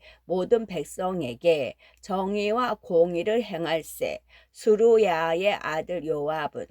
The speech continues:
군사령관이 되고, 아힐룻의 아들 여호사밧은 사관이 되고, 아히두베의 아들 사독과 아비아달의 아들 아히멜렉은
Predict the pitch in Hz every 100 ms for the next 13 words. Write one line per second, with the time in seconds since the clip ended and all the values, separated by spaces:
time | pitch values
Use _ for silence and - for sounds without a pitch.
0 | _ 185 165 170 170 - 160 170 165 151
1 | 143 156 170 156 131 110 160 156 - _
2 | - - 185 202 226 220 185 180 - 190
3 | 147 160 170 170 165 175 175 175 165 165
4 | 165 165 - 113 - - 165 156 139 156
5 | 160 180 165 170 165 175 165 170 - -
6 | - - 202 214 220 - 202 208 196 208
7 | - 165 170 170 156 - 165 170 147 147
8 | - 156 143 _ _ 160 170 202 214 180
9 | 175 170 180 185 170 165 170 147 - 165
10 | 165 185 175 147 135 160 170 - - -